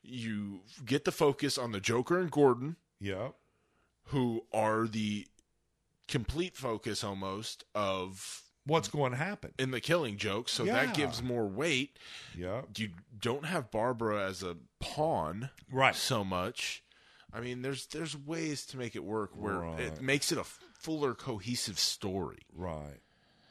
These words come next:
Speaker 2: And I, I just, you know, it just makes me think, what kind of wavelength were they thinking when
Speaker 1: I
Speaker 2: they,
Speaker 1: don't know, man.
Speaker 2: when they put this together?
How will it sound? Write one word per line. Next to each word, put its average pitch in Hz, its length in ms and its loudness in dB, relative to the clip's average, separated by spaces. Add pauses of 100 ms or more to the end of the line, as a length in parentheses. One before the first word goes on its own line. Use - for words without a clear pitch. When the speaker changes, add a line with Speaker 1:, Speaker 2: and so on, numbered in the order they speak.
(180)
Speaker 2:
And 101 200 -4
I, 135 260 2
I 147 160 0
just, 151 360 -6
you 147 100 2
know, 139 120 2
it 135 60 0
just 190 260 -4
makes 165 220 -6
me 143 80 -6
think, 151 280 -4
what 135 400 -6
kind 135 180 -4
of 85 160 -8
wavelength 107 580 0
were 90 120 -4
they 101 180 -2
thinking 98 720 -8
when 92 160 -4
Speaker 1:
I 90 80 -2
Speaker 2:
they, 87 60 -2
Speaker 1:
don't 82 160 -4
know, 160 240 -6
man. 87 220 -4
Speaker 2:
when 107 120 -2
they 101 120 -2
put 131 260 -4
this 120 160 -2
together? 95 840 -4